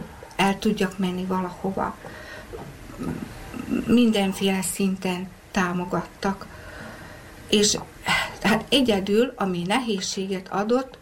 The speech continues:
abban az időben, hogyha orvoshoz fordultunk, ő egészségügyi szempontból tudott mondani valamit, de viszont nevelési szempontból nem.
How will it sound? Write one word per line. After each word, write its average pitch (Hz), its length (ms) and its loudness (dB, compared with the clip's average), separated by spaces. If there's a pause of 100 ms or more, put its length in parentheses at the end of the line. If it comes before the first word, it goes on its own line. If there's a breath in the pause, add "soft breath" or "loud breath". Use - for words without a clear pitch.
abban 185 320 -4
az 165 220 -6
időben, 220 580 0
hogyha 226 340 0 (340)
orvoshoz 208 580 0
fordultunk, 240 640 0
ő 254 160 2 (240 loud breath)
egészségügyi 208 720 0
szempontból 190 800 -2
tudott 185 440 -4 (300 loud breath)
mondani 202 520 2
valamit, 214 580 2 (340 loud breath)
de 202 140 2
viszont 196 400 -4
nevelési 247 540 2
szempontból 196 1000 -2
nem. 190 460 -2